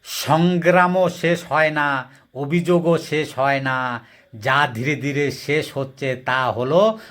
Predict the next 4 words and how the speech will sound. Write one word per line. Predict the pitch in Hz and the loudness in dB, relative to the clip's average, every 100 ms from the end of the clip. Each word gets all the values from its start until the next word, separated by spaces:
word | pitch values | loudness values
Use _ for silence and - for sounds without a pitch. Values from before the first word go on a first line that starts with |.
| - 123 104 | -16 -14 -6
বয়স। | 120 110 110 113 123 131 135 131 120 - - - _ _ - - - _ _ _ - | -4 -2 -4 -4 -2 0 2 2 0 -6 -16 -20 _ _ -20 -20 -20 _ _ _ -8
নিজের | 127 139 170 160 180 185 180 | -2 4 4 4 2 2 -2
চোখে | - 170 170 202 | -2 -2 0 0
দেখে | 165 175 175 165 156 139 | 2 0 2 2 2 0